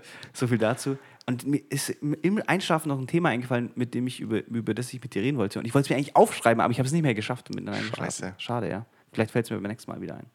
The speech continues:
Speaker 2: Aber sowas kenn ich. Dass man in einer Situation ist, man sich's eigentlich aufschreiben sollte, aber es in der Sekunde grad einfach nicht. Ja.
Speaker 1: Ja.
Speaker 2: Ich freu mich total auf, weil wir über Serien und Filme gesprochen haben.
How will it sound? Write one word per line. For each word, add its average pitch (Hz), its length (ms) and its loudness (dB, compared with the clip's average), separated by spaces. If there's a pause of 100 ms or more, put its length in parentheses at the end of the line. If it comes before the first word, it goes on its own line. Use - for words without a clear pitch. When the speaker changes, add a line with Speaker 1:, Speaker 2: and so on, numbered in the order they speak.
(180)
Speaker 2:
Aber 98 120 0
sowas 98 220 -4
kenn 98 160 0
ich. 92 220 -6 (840)
Dass - 140 -8
man 92 80 -2
in 90 60 -2
einer 92 100 0
Situation 98 440 0
ist, 107 140 -2
man 87 100 0
sich's 85 240 -8
eigentlich 95 240 -6
aufschreiben 98 400 2
sollte, 92 260 -2
aber 90 80 -4
es - 100 -6
in - 80 -14
der 90 120 -4
Sekunde 98 380 -8
grad - 220 -8
einfach 92 220 -8
nicht. 90 300 -12 (1200)
Ja. - 120 -12 (580)
Speaker 1:
Ja. 117 160 2 (1500)
Speaker 2:
Ich 113 140 -2
freu 110 160 6
mich 117 100 2
total 101 360 4
auf, 90 440 2
weil 90 180 0
wir 90 100 2
über 87 140 0
Serien 95 320 2
und 87 120 -4
Filme 107 240 -4
gesprochen 95 400 -8
haben. 87 280 -4